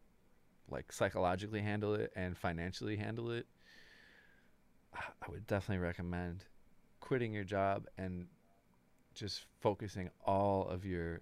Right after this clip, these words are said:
energy into, uh, your art. But I was, I only did that when I got to the point where it w-, it wasn't that scary, but it was still scary.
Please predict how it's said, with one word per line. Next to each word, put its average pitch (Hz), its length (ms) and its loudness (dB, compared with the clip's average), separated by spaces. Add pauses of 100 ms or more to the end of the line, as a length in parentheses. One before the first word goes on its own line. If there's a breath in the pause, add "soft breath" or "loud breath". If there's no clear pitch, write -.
(120)
energy 90 520 -2
into, 90 580 -4 (840)
uh, - 440 -4 (1120)
your 104 180 0
art. 120 260 0 (400)
But 101 200 4 (220)
I 110 160 10
was, 120 160 6 (100)
I 120 140 10
only 110 320 4
did 101 240 2
that 101 300 8 (1160)
when 104 160 4
I 95 80 4
got 92 180 4
to 110 100 -6
the 87 100 2
point 90 280 -2
where 85 160 2
it 82 40 0
w-, 90 220 -4
it 101 100 4
wasn't 90 360 2
that 87 280 2
scary, - 500 -6 (180)
but 107 120 4
it 107 40 6
was 98 140 0
still - 180 -4
scary. - 380 -8